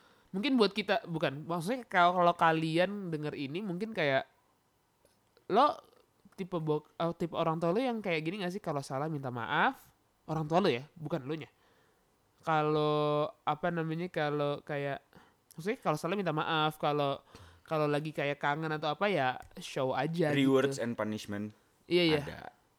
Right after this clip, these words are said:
Speaker 1: Bukan, no, kalau reward and punishment mah pasti, Pak. Maksud gue kayak, eh, "Makasih
Speaker 2: Thank you
Speaker 1: ya."
Speaker 2: and sorry.
Speaker 1: Iya, itu ada nggak?
Speaker 2: Ada.
Speaker 1: Oh, ada.
Speaker 2: Ada dong.
Speaker 1: Di keluarga gue kayak itu baru
Speaker 2: Sesimpel
Speaker 1: berjalan.
Speaker 2: kayak waktu gue kecil misalnya, waktu masih bareng,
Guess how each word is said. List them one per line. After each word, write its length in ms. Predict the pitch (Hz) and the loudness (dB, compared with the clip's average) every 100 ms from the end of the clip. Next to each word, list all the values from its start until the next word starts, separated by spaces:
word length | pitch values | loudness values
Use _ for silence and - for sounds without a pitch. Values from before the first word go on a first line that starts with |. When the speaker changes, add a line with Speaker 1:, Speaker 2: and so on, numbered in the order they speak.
| _ _ _ _ _ | _ _ _ _ _
Speaker 1:
Bukan, 340 | 170 185 208 175 | -2 4 4 4
no, 160 | 185 143 - | 0 0 0
kalau 200 | 185 196 | 4 8
reward 180 | 208 | 8
and 100 | 214 | 6
punishment 320 | 202 202 269 330 | 0 0 0 0
mah 120 | 269 | 2
pasti, 200 | 269 277 | 0 0
Pak. 160 | 226 | 0
Maksud 260 | - 175 180 | -2 -4 -4
gue 180 | 170 240 | 2 2
kayak, 300 | 190 160 151 - - _ _ _ _ _ | 4 2 2 -4 -20 _ _ _ _ _
eh, 100 | - | -10
"Makasih 320 | 180 175 - 143 | -2 -2 2 2
Speaker 2:
Thank 80 | 165 | 6
you 80 | 170 | 8
Speaker 1:
ya." 100 | 170 | 8
Speaker 2:
and 60 | |
sorry. 420 | 180 170 156 156 - - | 8 4 4 -2 -6 0
Speaker 1:
Iya, 180 | 208 190 | 2 2
itu 140 | 214 277 | -4 0
ada 160 | 233 226 | 0 0
nggak? 180 | 156 - - | -2 -10 -8
Speaker 2:
Ada. 320 | 170 165 98 - - | -8 -6 -10 -12 -6
Speaker 1:
Oh, 140 | 175 | 0
ada. 280 | 131 131 135 123 117 113 | 0 0 -2 -2 -4 -6
Speaker 2:
Ada 220 | 180 - | -8 -10
dong. 260 | - 73 92 _ _ _ _ _ _ _ | -14 -16 -18 _ _ _ _ _ _ _
Speaker 1:
Di 240 | - 165 | -6 -6
keluarga 320 | 180 214 202 | -2 -2 0
gue 160 | 202 285 | 0 0
kayak 200 | 370 392 | 2 2
itu 100 | 392 | 4
baru 160 | 330 220 | 6 6
Speaker 2:
Sesimpel 200 | 196 165 | 6 4
Speaker 1:
berjalan. 300 | 185 165 151 | 6 6 4
Speaker 2:
kayak 380 | - 120 110 107 95 | 0 -2 0 0 0
waktu 220 | 98 - | -4 -6
gue 160 | 95 95 | -8 -8
kecil 180 | 104 135 | -8 -8
misalnya, 400 | 120 92 85 78 - _ | -8 -8 -8 -10 -12 _
waktu 240 | - 85 87 | -14 -12 -10
masih 200 | 90 90 | -10 -6
bareng, 280 | 87 117 | -2 -2